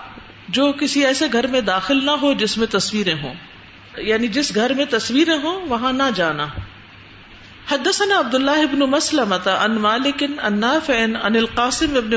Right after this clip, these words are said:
محمد عن عائشہ رضی اللہ عنہا زوج النبی صلی اللہ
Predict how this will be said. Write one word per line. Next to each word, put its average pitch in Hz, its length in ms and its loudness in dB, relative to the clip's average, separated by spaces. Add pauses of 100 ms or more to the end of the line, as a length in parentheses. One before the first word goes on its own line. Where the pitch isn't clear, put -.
محمد 202 480 0
عن - 840 -4
عائشہ 349 420 2
رضی 247 260 2
اللہ 226 300 2 (100)
عنہا 196 480 0
زوج 240 280 2
النبی 226 500 0
صلی 190 240 0
اللہ 190 300 2